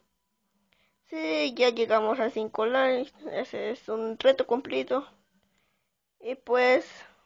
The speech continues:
vamos a seguir haciendo lo que podamos y espero que me comprendan más o menos.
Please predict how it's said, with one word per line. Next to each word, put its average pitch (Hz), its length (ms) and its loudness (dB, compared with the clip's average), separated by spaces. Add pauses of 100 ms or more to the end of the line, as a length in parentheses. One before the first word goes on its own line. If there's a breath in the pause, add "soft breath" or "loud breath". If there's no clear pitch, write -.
vamos 311 320 0
a 233 80 -4
seguir 240 420 -4 (800)
haciendo 277 400 0
lo 226 100 2
que - 100 -12
podamos 226 580 -2 (120)
y 208 400 -14 (1000 soft breath)
espero - 300 -6
que 254 80 -4
me 233 120 -2
comprendan 233 640 -2
más 226 200 -4
o - 20 -8
menos. 214 360 -2